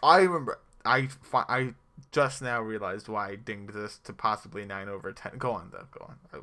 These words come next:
Speaker 2: we'll get to that.
Speaker 1: Okay.
Speaker 2: I was
Speaker 1: Gotcha.
Speaker 2: wondering in my head, like, why did I give it a ten? I really liked this episode. I just remembered now
Speaker 1: Okay.
Speaker 2: why I dinged it. <laughs>
Speaker 1: All right, good. Um, 'cause it's a lot easier for me to combat, like, a specific reason than just a general malaise.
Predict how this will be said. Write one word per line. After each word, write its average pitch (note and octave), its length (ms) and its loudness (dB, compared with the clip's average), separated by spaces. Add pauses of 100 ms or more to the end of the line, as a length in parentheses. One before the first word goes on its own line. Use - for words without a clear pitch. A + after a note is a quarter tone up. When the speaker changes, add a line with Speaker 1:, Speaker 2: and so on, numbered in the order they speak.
(160)
Speaker 2:
we'll A#2+ 120 -10
get A2 160 -6
to - 80 -14
that. - 240 -12 (540)
Speaker 1:
Okay. A#2+ 280 8 (220)
Speaker 2:
I D#3 60 12
was G3+ 80 8
Speaker 1:
Gotcha. A3 40 10
Speaker 2:
wondering B3+ 180 8
in A3 60 8
my F#3 80 8
head, A3+ 140 2
like, F#3 140 -4
why D#4 80 -8
did G4 120 -8
I F4 100 -6
give B3 100 -6
it F3+ 60 -2
a C#3 40 -4
ten? B2 180 -10
I A#2 60 -8
really B3 180 -10
liked A3 180 -6
this C3 100 -8
episode. - 320 -8
I A2+ 140 -6
just B2 220 -8
remembered F#2+ 340 -10
now D2 180 -18 (800)
Speaker 1:
Okay. - 240 2 (240)
Speaker 2:
why G2+ 200 -2
I G#2 60 -4
dinged G#2 300 -10
it. - 160 -8
<laughs> - 960 -20
Speaker 1:
All B2 100 4
right, G2 220 4
good. G2 160 4 (640)
Um, F#2+ 380 2 (220)
'cause A#2 120 -8
it's - 80 -2
a C3 40 8
lot C3+ 200 12
easier A#2+ 260 6
for A#2 140 -4
me A2 100 2
to G#2 80 4
combat, G2+ 480 4 (320)
like, G#2+ 140 0
a A2+ 60 4
specific G#2 480 -4
reason F#2+ 360 0
than F#2 180 -2
just G2 200 -6
a F#2 40 -4
general F#2 440 -2
malaise. F#2 540 -4